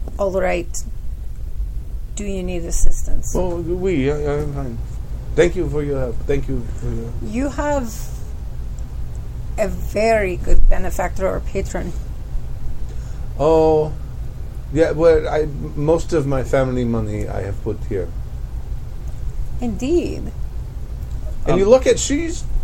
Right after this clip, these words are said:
Speaker 2: I mean, she's wearing night clothes.
Speaker 1: Okay.
Speaker 3: Mm-hmm.
Speaker 2: She's wearing nice night clothes.
Speaker 3: All right. Um, oh, Matron,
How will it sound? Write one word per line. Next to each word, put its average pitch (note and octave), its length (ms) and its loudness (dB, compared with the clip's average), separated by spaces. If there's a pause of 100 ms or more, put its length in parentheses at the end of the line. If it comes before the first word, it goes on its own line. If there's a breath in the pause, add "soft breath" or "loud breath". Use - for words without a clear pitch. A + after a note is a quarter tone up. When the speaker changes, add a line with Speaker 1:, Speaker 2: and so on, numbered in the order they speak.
(920)
Speaker 2:
I D#3 40 2
mean, D#3+ 160 2
she's A3 260 0
wearing E3+ 220 2
night A2 220 0
clothes. - 440 -2 (380)
Speaker 1:
Okay. A#2 520 0
Speaker 3:
Mm-hmm. - 800 -6
Speaker 2:
She's A#3+ 260 0
wearing C3+ 360 4 (320)
nice A#2 800 2
night - 220 -4
clothes. - 400 -6 (100)
Speaker 3:
All B2+ 120 -2
right. A#2 220 -2 (1040)
Um, C3 420 6
oh, F#3+ 240 6 (1400)
Matron, F3+ 420 2